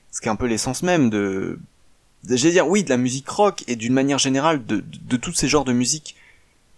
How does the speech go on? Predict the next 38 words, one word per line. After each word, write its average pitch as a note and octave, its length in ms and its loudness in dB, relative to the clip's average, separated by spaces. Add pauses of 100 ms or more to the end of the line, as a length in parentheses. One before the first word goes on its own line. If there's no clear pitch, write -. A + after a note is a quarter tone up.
(140)
qui F#3 220 -4
sont, A#3+ 320 2
ou D3 60 -4
qui F#3 160 0
ont F3+ 120 4
été, G3 180 2
en F3+ 120 4
tout - 100 -6
cas, F3 160 4
à C3+ 60 4
un B2 60 4
moment A#2 260 2
donné, B2 240 -2
des A2+ 100 -2
genres - 160 -6
subversifs, B2+ 560 -4
parce - 220 -6
que A2 80 -10
malheureusement, G#2 520 -6
aujourd'hui, A#2 560 -8 (520)
le G#2 180 -2
rock, C3 720 0
euh, F#2 240 -8 (680)
est - 40 -10
beaucoup G#2 300 -8
moins A#2+ 160 -6
subversif - 800 -6 (140)
qu'il, G#2 320 -16
qu'il, - 260 -12
qu'il G2+ 240 -8
a F#2 80 2
pu G2 160 -10
l'être. F3+ 380 -4
Euh, E2 500 -4 (340)
le, - 140 -14
le - 160 -8
rock, A#2 220 -2
c'est - 200 -10